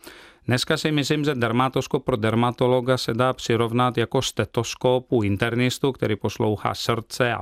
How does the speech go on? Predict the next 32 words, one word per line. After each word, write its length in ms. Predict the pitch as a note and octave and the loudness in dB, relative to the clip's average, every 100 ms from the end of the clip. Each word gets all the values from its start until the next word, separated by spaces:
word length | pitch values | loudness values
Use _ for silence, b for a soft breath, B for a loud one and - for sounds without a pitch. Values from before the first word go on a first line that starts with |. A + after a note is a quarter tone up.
| - | -4
plice, 520 | A2+ A#2 A#2+ C3 C3+ B B B - | 0 0 0 0 0 B B B -4
a 260 | A2+ A2 | 0 2
já 200 | A2+ B2+ | 2 0
osobně 560 | C3+ A#2 - B2+ A#2+ B2+ | 0 -4 0 2 2 2
už 200 | A#2 A2 | 0 0
nejsem 480 | A#2+ A2+ - C3 A#2+ | 0 0 0 0 0
opravdu 580 | G#2+ A2+ A2+ A#2+ A#2+ A#2 - | 0 0 0 0 0 -2 -8
schopný 600 | - - G#2 - B2 B2+ | -12 -6 -6 0 0 0
fungovat 680 | - A2+ G#2+ G2+ A2+ A2 G2 | 0 -2 0 0 0 0 -4
bez, 380 | G2+ F#2+ F#2 - | -4 -4 -4 -2
eh, 40 | G#2+ G2+ G2 | 0 0 -2
aspoň 320 | G#2 - A2+ | -4 -4 -4
toho 260 | G2+ G2 A2+ | -2 0 0
ručního 520 | G2+ G2 A2 G#2 A#2 | -2 -4 -4 -2 -4
dermatoskopu. 880 | G2+ G2+ G2 F#2+ G#2 - F#2 - - B B B B | -4 -2 -2 -2 -4 -4 -8 -8 -16 B B B B
Pro 140 | - A2+ | -4 -2
pacienta 520 | - C3 - D3+ C3+ | -2 -2 -2 0 0
je 140 | C#3 | 0
to 180 | C3+ A#2 | 0 -2
extrémně 520 | F#2 - - C3 C3+ | -2 -6 0 2 2
jednoduchý, 680 | B2 A2+ B2 A#2 C3 B2 C3 | 0 2 0 4 2 4 0
protože 400 | - A2+ A#2 A#2+ | 0 -2 0 0
to 100 | A#2 | 2
je 60 | A2+ | 0
jenom 180 | A#2 | 0
v 40 | A#2 | -2
podstatě 360 | A2 - A2+ G#2 | -4 -2 -2 -2
jako 160 | A2 B2 | -2 -2
světýlko, 640 | - A2 G#2 A#2+ A#2 B2 | 0 0 2 0 2 -2
které 260 | - A2+ A2+ | 0 0 0
jakoby 300 | A2 A#2+ A#2+ | 0 0 0
přiložíte 760 | - A2+ A2+ A2+ A#2 C#3 A#2+ | 0 0 0 0 0 0 0